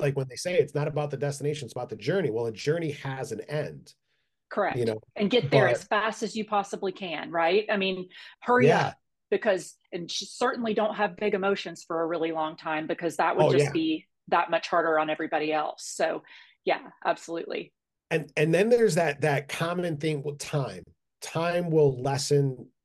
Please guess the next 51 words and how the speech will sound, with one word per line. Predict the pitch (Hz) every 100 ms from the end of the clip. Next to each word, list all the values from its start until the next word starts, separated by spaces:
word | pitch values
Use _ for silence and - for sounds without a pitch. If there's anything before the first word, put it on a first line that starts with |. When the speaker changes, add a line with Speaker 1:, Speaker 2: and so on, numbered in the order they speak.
| -
Speaker 1:
the, | 127 117 -
the | 127
grief, | 113 139 208 165 143 -
but | 127 117 - _ - - -
I, | 147
'cause | 143
I | 156
always | 220 254 156
wondered, | 180 165 131
my, | 123 117
my | 127
wife, | 120 143 160 143 - _ -
um, | 120 117 110 107 -
I've | 147
been | 208 190
lucky | 151 143 143
enough | 131 117 -
not | 120 120 -
to, | - 117 113 113 107
to | 117
have | 110
lost | 120 117 110 -
too | - 135
many | 123 113
people | - 113 110 107 95
that | 92
have | 98
been | 101 98 92
very | 113 113 104
close | - 107 104
to | -
me, | 92 85 82 _ _ _ _ _
but | 131
my | 113 117
wife | 117 143 143
has | 113
lost, | 117 110 110 - - -
um, | 107 98 95
a | 107
lot. | 101 - 135 101 - _ _ _ _ _ -
And | 131 127 117 113 -
there | 117 170
are |
times | 165 - 170 202 120
where | 113
she'll | - 135 139
just, | 135 135 - - -
I |
mean, | 127 113
years | 127 185 127
later, | 117 151 101 -